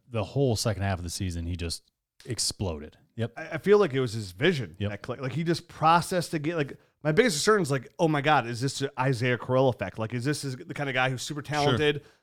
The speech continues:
Speaker 2: but he just can't read the N F L field?" Like, he's running the back of the offensive lineman. And all of a sudden,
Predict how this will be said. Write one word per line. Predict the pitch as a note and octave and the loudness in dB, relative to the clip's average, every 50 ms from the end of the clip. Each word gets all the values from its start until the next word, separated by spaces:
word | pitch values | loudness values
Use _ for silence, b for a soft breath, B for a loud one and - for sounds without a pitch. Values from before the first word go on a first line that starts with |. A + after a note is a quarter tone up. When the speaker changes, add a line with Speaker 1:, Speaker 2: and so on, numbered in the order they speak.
| b b | b b
Speaker 2:
but | - D3 D3 D3 C#3+ | 0 0 0 0 -2
he | G#2+ D3 D#3 | -6 -8 -8
just | B2+ - - E3 D#3+ D#3+ - | -4 0 2 2 2 2 -2
can't | - - D#3 E3 D#3+ D#3 D3+ - C#3+ A#2+ A2+ | -6 -6 -4 -4 -4 -4 -6 -10 -16 -12 -6
read | D3 D#3+ D#3+ D3+ C3+ | -4 -4 -4 -4 -6
the | D#3+ - - | -6 -4 -2
N | C#3 D3 | 0 2
F | D3 C3+ - D3+ | 2 2 2 2
L | C#3+ B2+ | 2 2
field?" | - - - F#3+ E3+ A#2+ F#2+ | 2 0 0 2 2 2 0
Like, | G#2 G#2 | -2 -4
he's | B2 B2+ A2 - - | -6 -6 -6 -4 -4
running | B2 C#3 C#3 C3+ | -2 -2 -2 -2
the | C3 | -2
back | B2 C3+ C3 | 0 -2 -2
of | C3+ C3 | 0 0
the | B2+ | 0
offensive | B2+ A#2+ - C3+ B2 A#2 A2+ | 0 0 0 -4 -6 -6 -6
lineman. | A#2+ C#3 D3 C3 A2 | -4 -4 -2 -2 -2
And | G#2+ A2+ | 0 0
all | B2+ | 0
of | C3+ C3 | 0 0
a | |
sudden, | - - C#3+ C#3 C3+ B2+ | 0 0 0 2 0 0